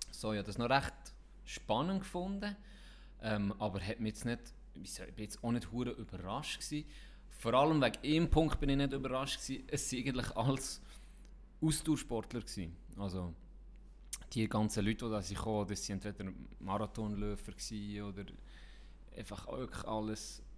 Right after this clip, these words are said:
ähm, oder, oder Leichtathleten. So, es ist eigentlich viel auf, um Ausdauer oder um Geschwindigkeit gegangen. So.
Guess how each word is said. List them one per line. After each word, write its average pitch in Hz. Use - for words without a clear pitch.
ähm, 92
oder, 95
oder 95
Leichtathleten. 101
So, 101
es -
ist -
eigentlich 113
viel 110
auf, 98
um 104
Ausdauer 120
oder 95
um 98
Geschwindigkeit 113
gegangen. 80
So. 85